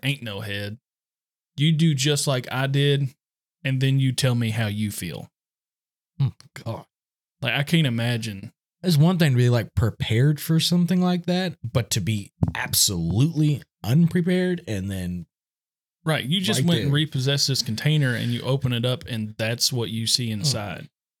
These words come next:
Speaker 1: I can't imagine. But employees of the Martin Container Company called L A County Health Department, and they began, the health department deban-, began transferring the bodies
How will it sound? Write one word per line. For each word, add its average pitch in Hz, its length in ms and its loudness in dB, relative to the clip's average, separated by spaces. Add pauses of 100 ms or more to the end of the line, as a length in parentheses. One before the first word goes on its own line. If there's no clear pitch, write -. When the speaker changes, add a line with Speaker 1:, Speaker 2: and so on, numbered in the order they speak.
(280)
Speaker 1:
I 113 160 -4
can't 120 240 -4
imagine. 98 460 -8 (1040)
But 127 280 -2
employees 151 680 0
of 135 180 0
the 131 60 -2
Martin 135 300 -2
Container 127 320 0
Company 123 380 -4
called 120 380 -4
L 123 200 -2
A 117 120 -2
County 120 380 -2
Health 120 260 -4
Department, 117 560 -6 (1200)
and 131 140 2
they 135 100 4
began, 123 600 0 (240)
the 120 120 -6
health 127 180 -2
department 117 380 -4
deban-, 113 360 -4 (100)
began 117 520 -2
transferring 123 560 -4
the 110 60 -6
bodies 113 600 -4